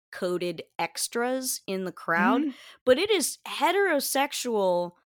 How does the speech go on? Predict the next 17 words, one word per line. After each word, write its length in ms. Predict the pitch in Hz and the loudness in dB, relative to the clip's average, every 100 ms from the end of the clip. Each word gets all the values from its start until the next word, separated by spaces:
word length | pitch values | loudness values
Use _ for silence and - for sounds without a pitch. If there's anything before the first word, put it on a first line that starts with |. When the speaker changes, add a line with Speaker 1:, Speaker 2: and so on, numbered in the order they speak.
| _ | _
Speaker 1:
sex 500 | - - 262 123 - | -4 2 4 4 0
that 160 | - 196 | -2 -2
is 140 | 196 | -2
being 260 | 190 220 196 | -4 -4 -2
simulated 960 | - - 247 226 185 165 160 147 175 175 | -2 0 0 0 0 0 -2 -4 -6 2
by 280 | 180 180 180 | 4 4 0
the 120 | 175 | -4
dancers 600 | 170 160 165 - 151 151 | -6 -4 -4 -4 -6 -6
on 240 | 156 151 147 | -4 -4 -4
stage, 440 | - 147 147 - | -4 -4 -6 -6
and 80 | - | -6
I 60 | 508 | -2
was 140 | 370 | -2
very 560 | 190 175 214 220 190 160 | -4 0 4 4 4 -2
confused 920 | - 151 151 - 143 135 - - - - | -6 -8 -8 -10 -10 -10 -12 -12 -10 -10
about 380 | 143 127 110 - | -10 -8 -8 -10
that. 220 | - - | -12 -12